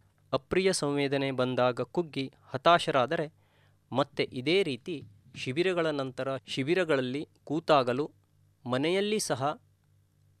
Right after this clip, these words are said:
ನಿತ್ಯ ಬೆಳಿಗ್ಗೆ ಸಂಜೆಯ ಅಭ್ಯಾಸದಲ್ಲೂ ಹೀಗೇ ಆದರೆ, ನೀವು ಇದರಿಂದ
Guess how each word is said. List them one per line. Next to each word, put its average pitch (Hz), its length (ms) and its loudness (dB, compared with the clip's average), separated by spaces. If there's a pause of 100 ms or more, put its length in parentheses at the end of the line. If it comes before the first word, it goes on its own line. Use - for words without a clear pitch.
(300)
ನಿತ್ಯ 160 420 -4 (160)
ಬೆಳಿಗ್ಗೆ 156 440 0
ಸಂಜೆಯ 139 420 0
ಅಭ್ಯಾಸದಲ್ಲೂ 131 840 -2 (160)
ಹೀಗೇ 156 400 0
ಆದರೆ, 127 460 -2 (580)
ನೀವು 165 340 0
ಇದರಿಂದ 135 440 0